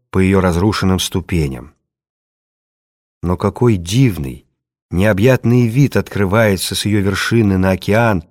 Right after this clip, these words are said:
окрестных джунглей, болот, рек и островами, подымающиеся среди них скалистые возвышенности.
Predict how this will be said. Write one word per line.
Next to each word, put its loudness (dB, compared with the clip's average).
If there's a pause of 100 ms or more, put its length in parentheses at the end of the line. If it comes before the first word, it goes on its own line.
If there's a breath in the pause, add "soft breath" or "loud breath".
(140)
окрестных 0
джунглей, 0 (140)
болот, 0
рек -2 (540)
и -4
островами, -2 (520)
подымающиеся -2
среди -6
них 0
скалистые -2
возвышенности. -4